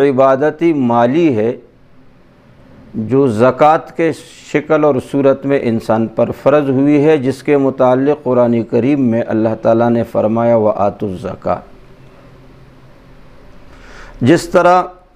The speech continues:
नमाज का पढ़ना और अदा करना ज़रूरी है और हर मुसलमान इसको ज़रूरी समझता है, उसकी पाबंदी करता है, तो बेन ही इसी तरह ज़कात की अदायगी भी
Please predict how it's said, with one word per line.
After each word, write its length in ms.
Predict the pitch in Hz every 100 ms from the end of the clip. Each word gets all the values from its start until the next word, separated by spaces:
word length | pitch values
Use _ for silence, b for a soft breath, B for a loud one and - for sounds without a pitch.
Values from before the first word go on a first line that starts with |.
| - -
नमाज 520 | 151 131 139 170 180 -
का 160 | 165
पढ़ना 500 | - 147 156 160 160 156
और 280 | 143 131 107
अदा 280 | 117 127 139
करना 500 | 139 135 127 131 143
ज़रूरी 640 | 127 113 110 113 120 147
है 200 | 110 98 113 - _ _ 120
और 240 | 120 123
हर 220 | 117 123 135
मुसलमान 640 | 127 - 117 120 123 131
इसको 340 | 117 - 135 123
ज़रूरी 440 | 107 113 110 117
समझता 580 | 120 101 101 95 - 131
है, 200 | 123 135
उसकी 360 | - - - 117
पाबंदी 560 | 92 104 101 104 113 151
करता 400 | - - - 117
है, 180 | 127 - - B B B B B B B - - - - - -
तो 140 | 135 123
बेन 440 | 117 127 139 147
ही 280 | 151 151 214
इसी 440 | - 208 202 190 185
तरह 320 | 185 151 170
ज़कात 760 | 139 101 117 113 143 160 156 -
की 200 | 185 185
अदायगी 880 | 123 107 117 117 123 123 110 156 151
भी 240 | 131 175